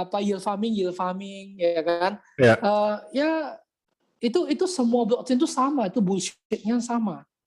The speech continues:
Speaker 2: <laughs>
Speaker 1: Dia, dia same bullshit, just copy mengcopy aja kayak, kayak ya udah sini ada, kita punya mungkin lebih cepat dari Ethereum ya, oke lah.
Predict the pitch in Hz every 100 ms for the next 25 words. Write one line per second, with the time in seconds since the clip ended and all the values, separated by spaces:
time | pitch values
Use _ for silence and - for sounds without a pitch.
0 | _ _ - - - - - - - 165
1 | 240 202 160 - - 208 202 220 262 277
2 | 185 196 180 226 196 214 202 190 185 196
3 | 196 196 208 226 196 185 180 _ _ _
4 | _ _ 208 202 185 180 190 196 185 185
5 | 196 175 180 185 175 165 185 180 180 190
6 | 214 196 185 208 175 175 180 175 165 165
7 | 170 165 160 175 180 175 175 180 180 165
8 | 190 185 175 175 175 170